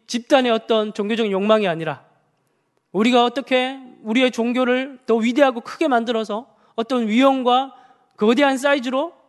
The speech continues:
어떤 물량적인 그런 보여줄 만한 것들을 만들어서, 업적들을 만들어서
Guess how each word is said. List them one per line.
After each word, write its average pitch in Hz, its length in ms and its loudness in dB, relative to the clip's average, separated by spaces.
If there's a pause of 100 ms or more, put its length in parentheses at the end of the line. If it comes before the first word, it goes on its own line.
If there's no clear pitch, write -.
(300)
어떤 220 220 -2
물량적인 269 800 -2
그런 262 240 -2
보여줄 285 380 2
만한 269 200 0
것들을 233 240 -6
만들어서, 185 720 -6 (580)
업적들을 233 440 -2
만들어서 202 720 -2